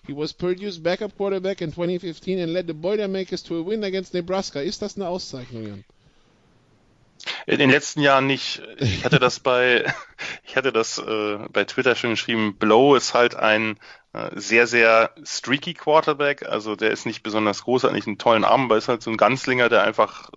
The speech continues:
Speaker 2: rausballert, ohne Rücksicht auf Verluste. Und wenn er on ist und wenn's klappt, dann sieht das halt sehr spektakulär aus. Es kann aber auch fürchterlich aussehen. Ja, und, äh, er hat sich immer in irgendwelchen, ähm,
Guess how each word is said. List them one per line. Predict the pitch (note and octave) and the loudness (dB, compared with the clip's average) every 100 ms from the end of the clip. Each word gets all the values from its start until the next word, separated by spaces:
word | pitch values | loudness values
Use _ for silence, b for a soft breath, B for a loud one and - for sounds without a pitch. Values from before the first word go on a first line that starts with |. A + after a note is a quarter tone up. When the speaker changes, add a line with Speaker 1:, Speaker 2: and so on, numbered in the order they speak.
| - - - | -20 -20 -12
Speaker 2:
rausballert, | G#2+ G#2+ C#3+ - C3 C3 - | 0 2 2 2 4 6 2
ohne | - B2 B2 A2 | -4 -2 0 0
Rücksicht | B2+ - C#3 | -4 -6 -8
auf | - | 0
Verluste. | G#2+ C3 - D#3 | 0 0 -4 -4
Und | A#2+ A2+ | -4 0
wenn | A2 | 2
er | G#2 | 4
on | A#2+ E3 | 4 2
ist | E3 - | -4 -6
und | A2+ | -12
wenn's | G#2+ - | -12 -2
klappt, | - C#3+ - | 0 0 0
dann | A#2 A2 | -4 -4
sieht | G#2+ A#2 | -8 -10
das | G#2+ | 0
halt | A2 - | 0 0
sehr | A2+ | -4
spektakulär | - A2 G#2 G#2+ G#2 C3 | -4 -4 -4 -4 0 2
aus. | C#3 - | 2 0
Es | |
kann | - A#2 | -2 0
aber | G#2+ A2 | 2 0
auch | - | -2
fürchterlich | B2+ C#3+ A#2 G#2 G#2+ | -4 -2 -4 -2 -2
aussehen. | G#2 - A#2 - B B B B B B B B - | -2 -2 -4 -4 B B B B B B B B 4
Ja, | C3 - - | 4 4 -4
und, | - A#2+ - | -2 -2 -2
äh, | B2+ B2 A#2 A2+ | 2 6 6 6
er | A#2+ A2+ | 4 0
hat | B2+ | 0
sich | - - | -4 -8
immer | D3 D3+ | 2 2
in | A#2+ | 4
irgendwelchen, | G#2 C#3 C3+ C3+ C3 B2+ B2 B2 - _ _ _ | 0 -4 0 0 0 -4 -6 -10 -16 _ _ _
ähm, | A2 A2 A2 G#2+ | -4 -4 -4 -8